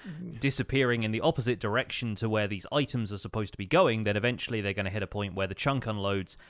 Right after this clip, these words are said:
Speaker 2: and then the item is just stuck there. Um, which isn't gonna mean they'll despawn if they're out in the open, but if they're in a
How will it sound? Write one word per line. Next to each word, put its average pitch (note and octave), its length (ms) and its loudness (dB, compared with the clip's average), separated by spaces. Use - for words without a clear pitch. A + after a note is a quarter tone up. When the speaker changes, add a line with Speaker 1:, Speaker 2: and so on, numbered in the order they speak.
Speaker 2:
and A2 100 -6
then G#2+ 120 0
the A2 80 2
item G#2 320 0
is F#2 80 -4
just - 260 -8
stuck - 460 -2
there. D#2+ 240 -4
Um, G2 480 0
which A2 400 -6
isn't B2+ 300 0
gonna A#2+ 160 2
mean A2+ 160 0
they'll G#2 160 2
despawn A#2+ 580 0
if A#2+ 160 0
they're G2 280 2
out G2+ 200 2
in F#2 100 -6
the F2+ 100 -6
open, B2+ 420 0
but G#2+ 180 -2
if G#2+ 140 -6
they're G#2 160 2
in G2 80 -2
a G2 160 -2